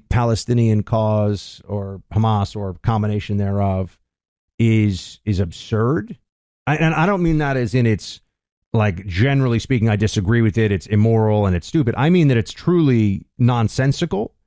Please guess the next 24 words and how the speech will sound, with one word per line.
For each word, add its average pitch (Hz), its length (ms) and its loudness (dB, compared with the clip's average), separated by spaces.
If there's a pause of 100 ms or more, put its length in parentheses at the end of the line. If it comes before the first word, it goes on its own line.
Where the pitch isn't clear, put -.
(600)
Uh, 104 220 2
there's, 113 280 0
there's 110 420 -2
some, 120 240 0
there's 117 300 0
these, 107 360 0
like, 95 220 -8
trans 131 480 0
groups 131 320 -2
for - 160 -4
Palestine 113 1040 0
that 110 140 -4
are 110 260 -6
showing 113 300 0
up 101 140 -2
on 104 140 -2
campuses. 107 560 -6 (380)
In 120 120 2
some 170 200 2
of 175 100 0
these 131 180 2
marches 117 420 2
and 104 140 2
rallies, 110 460 0